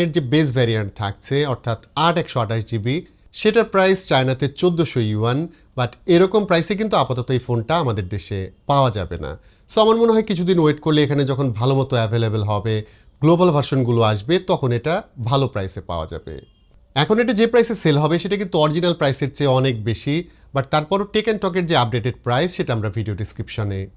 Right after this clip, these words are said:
দিয়ে দিচ্ছি। Overall Redmi Note fourteen Pro আসলে Redmi Note thirteen Pro যেটা ছিল সেটার চেয়ে অনেক বেশি কিছু নিয়ে এসছে, ব্যাপারটা কিন্তু এমন না। তবে বিল্ড কোয়ালিটি, ডিউরেবিলিটি, বড় ব্যাটারি, বেটার ক্যামেরা সেটআপ maybe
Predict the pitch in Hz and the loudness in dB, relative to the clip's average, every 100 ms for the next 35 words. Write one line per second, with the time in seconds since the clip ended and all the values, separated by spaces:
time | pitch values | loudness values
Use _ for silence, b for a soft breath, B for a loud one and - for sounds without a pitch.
0 | - 117 147 101 98 - 87 - - _ | -4 0 0 0 -6 -10 -10 -14 -20 _
1 | - - 202 240 247 190 196 202 196 196 | -12 2 4 6 6 4 4 4 4 4
2 | 190 185 185 185 180 170 180 139 131 131 | 0 2 0 2 2 2 0 0 2 2
3 | 135 160 - 202 214 185 147 117 113 - | 2 2 0 -2 -2 -2 -2 0 -4 -4
4 | 127 147 180 165 - 170 170 160 196 190 | -4 -4 -4 -6 -4 -4 -2 0 2 0
5 | 180 180 180 151 127 117 - - 156 165 | -2 -4 -6 -2 0 0 -4 -4 -4 -4
6 | b b 120 113 107 110 110 95 113 107 | b b -6 -6 -8 -6 -8 -4 -4 -4
7 | - _ 156 147 107 90 73 71 b b | -8 _ 0 2 0 -2 -6 -10 b b
8 | b 240 240 165 185 - 127 113 104 127 | b -2 2 4 4 4 2 2 0 2
9 | 127 120 147 180 147 120 113 - 120 101 | 2 2 4 4 4 2 0 -2 -2 -2
10 | 98 135 170 151 113 117 113 127 b b | 2 2 4 2 0 -2 -2 -4 b b
11 | b 143 214 240 - 139 127 123 180 233 | b 0 0 2 0 0 0 -2 -4 -4
12 | 240 233 | -6 -6